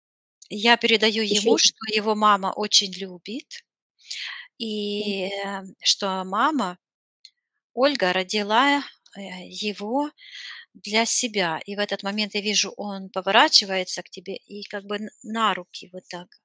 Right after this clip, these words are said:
Speaker 1: обнимает тебя.
Speaker 2: Мгм.
Speaker 1: Я говорю, что, э, его мама очень сильно любит его. И я вижу, как ты его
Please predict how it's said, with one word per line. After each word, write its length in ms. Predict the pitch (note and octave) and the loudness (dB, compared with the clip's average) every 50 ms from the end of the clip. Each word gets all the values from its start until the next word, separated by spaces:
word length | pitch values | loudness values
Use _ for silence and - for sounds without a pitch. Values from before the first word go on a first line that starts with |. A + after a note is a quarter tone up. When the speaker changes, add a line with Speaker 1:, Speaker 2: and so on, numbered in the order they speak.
| _ _ | _ _
Speaker 1:
обнимает 600 | - F#3+ F#3 G#3+ G#3+ G#3 G3 F3+ F3 F3 F#3 G3+ _ | -16 -12 -10 -8 -6 -4 -2 -2 -4 -4 -6 -10 _
тебя. 360 | - - A3 G#3+ A3 A3 A3 | -12 -12 -6 -2 -2 0 2
Speaker 2:
Мгм. 240 | A#3 A3+ A3 A#3+ A#3 - - - - - - - - - - - | 2 2 2 2 0 -2 -6 -8 -6 -6 -6 -8 -10 -10 -12 -10
Speaker 1:
Я 500 | - G#3+ G#3+ A#3 A3+ A3+ A3 G#3+ G#3+ - - | -10 -4 0 2 2 2 2 2 -2 -4 -6
говорю, 360 | G#3 G3+ G#3 G3+ A3+ A3 A3+ G#3+ | -6 -6 -4 -2 -2 -2 -2 -2
что, 400 | - - - - G3+ G3 F#3+ F#3+ | -4 -4 -4 -8 -8 -8 -8 -8
э, 100 | - - - _ - - - _ - _ _ _ - - - _ _ _ - | -10 -12 -14 _ -20 -20 -20 _ -20 _ _ _ -20 -20 -20 _ _ _ -12
его 340 | G3+ G3+ G#3+ G3+ G#3 A3 G#3 | -10 -8 -6 -4 -4 -4 -2
мама 380 | G#3 G3+ F#3+ F3+ F3+ F3+ - - | 0 0 0 0 -2 -4 -8 -8
очень 340 | - G#3 - - - - F#3+ | -10 -4 0 2 2 2 2
сильно 460 | - - - G3+ G3+ F#3 F#3 F#3 F3 | 0 -4 -4 -4 -6 -8 -8 -10 -10
любит 500 | F3 F3 G#3 A3 C4+ D4 C#4+ G#3+ F3 - | -10 -8 -8 -6 -6 -6 -4 -6 -8 -8
его. 280 | - F#3+ F3+ F3 E3 E3 - - - - - - - - - | -10 -14 -14 -14 -16 -16 -16 -16 -14 -12 -12 -10 -12 -10 -6
И 80 | - G#3+ | -2 0
я 100 | A3 G#3+ | 0 0
вижу, 280 | G#3 G#3+ G#3 - G#3+ | 2 2 2 2 0
как 180 | - - F#3+ _ | -2 -10 -14 _
ты 120 | - - | -8 -6
его 320 | G#3+ G3+ G3 F#3+ G3 F3 | -6 -6 -6 -6 -6 -8